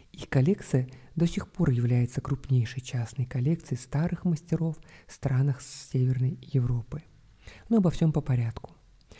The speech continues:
В Финляндии Синебрюховы поселились в конце восемнадцатого века.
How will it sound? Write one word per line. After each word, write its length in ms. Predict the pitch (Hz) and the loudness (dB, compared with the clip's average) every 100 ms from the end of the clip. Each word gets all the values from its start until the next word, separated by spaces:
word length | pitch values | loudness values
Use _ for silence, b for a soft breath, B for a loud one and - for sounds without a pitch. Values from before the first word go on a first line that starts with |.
| b b | b b
В 60 | |
Финляндии 600 | - 135 190 226 151 123 127 b b b - | 4 6 8 6 6 2 -2 b b b 2
Синебрюховы 600 | 139 123 143 190 180 165 | 6 6 6 4 4 4
поселились 520 | 139 - 127 156 143 | 2 2 2 2 -2
в 40 | |
конце 380 | - 120 - 139 | 0 0 2 2
восемнадцатого 800 | 143 - 123 127 123 - 139 151 | 2 4 4 4 0 -2 0 2
века. 360 | 143 120 - | 2 0 -6